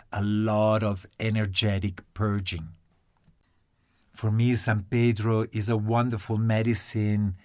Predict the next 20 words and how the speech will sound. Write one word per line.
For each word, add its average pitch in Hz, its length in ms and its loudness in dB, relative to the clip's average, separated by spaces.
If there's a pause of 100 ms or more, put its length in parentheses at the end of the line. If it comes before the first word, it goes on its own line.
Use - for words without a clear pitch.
(540)
is 113 680 0 (140)
one 120 220 2
of 123 160 -4
my 110 160 2
best 107 440 0
friends, 95 680 -4 (300)
in 113 240 0
that 110 520 0 (120)
it 110 260 -4
keeps - 580 -2 (100)
inviting 113 1000 2
me 95 320 0 (400)
to 117 120 -6
let 110 300 0
go 107 220 0
of 101 200 2 (120)
anything 110 880 0
that 98 240 -2 (100)
is 101 420 -2 (160)
unloving 104 880 0